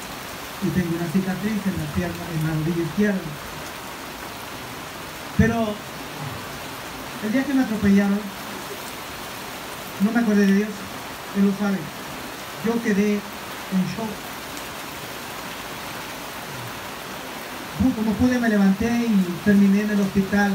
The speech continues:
pediátrico de Xochimilco. Y de ahí me, me llevaron hasta la casa, uno de mis familiares.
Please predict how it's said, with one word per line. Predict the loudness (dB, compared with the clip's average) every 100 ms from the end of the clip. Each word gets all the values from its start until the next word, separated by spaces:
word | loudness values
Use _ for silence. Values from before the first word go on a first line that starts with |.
| -2 -8 -10 4
pediátrico | 6 8 8 6 4
de | 4
Xochimilco. | 4 4 6 4 2 -2 -4 -4 -10 -10 -10 -10 -10 -10 -10 -10 0
Y | 6
de | 8
ahí | 8 4
me, | 0 -2 -4 -10 -10 -10 -8 -4 4
me | 6
llevaron | 6 4 2
hasta | 0 2 2
la | 2
casa, | 0 0 2 0 0 4 6
uno | 6
de | 6
mis | 2
familiares. | 4 2 4 4 4